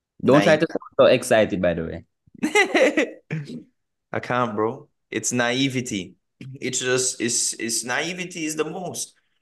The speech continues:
Speaker 2: But the other thing is that I've been saying from time for Arsenal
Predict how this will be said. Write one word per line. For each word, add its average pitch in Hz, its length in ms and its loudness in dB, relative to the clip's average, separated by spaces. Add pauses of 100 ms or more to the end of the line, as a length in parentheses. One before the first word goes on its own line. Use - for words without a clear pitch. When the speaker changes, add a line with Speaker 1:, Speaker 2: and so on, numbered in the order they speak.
(260)
Speaker 2:
But 170 420 -2 (520)
the 151 180 4
other 196 340 2
thing 170 280 0
is 131 340 -2
that 107 200 0
I've 113 160 -2
been 110 180 -6
saying 107 560 -4 (760)
from 110 540 -4
time 107 340 -4
for - 100 -4
Arsenal 92 640 -4